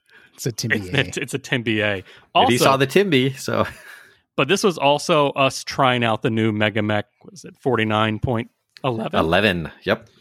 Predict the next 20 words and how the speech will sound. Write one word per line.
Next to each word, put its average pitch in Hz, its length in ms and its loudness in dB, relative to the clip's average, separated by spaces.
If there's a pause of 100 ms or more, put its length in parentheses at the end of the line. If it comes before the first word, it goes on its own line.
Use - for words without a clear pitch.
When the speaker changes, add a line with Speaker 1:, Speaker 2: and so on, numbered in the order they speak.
(160)
Speaker 2:
So 110 440 0
we 120 440 2
found 170 420 0
that 120 80 -8
there 113 160 0
were 104 160 -2
a 101 80 -6
few 131 260 -2
differences 110 800 -4
in 107 120 -10
eleven 131 460 2
versus 113 480 -4 (140)
the 113 80 -8
last 110 380 -4
couple - 240 -10
things. - 340 -14
So - 320 -12 (540)
if 135 160 -2
anyone's 135 360 2
wanting 113 300 2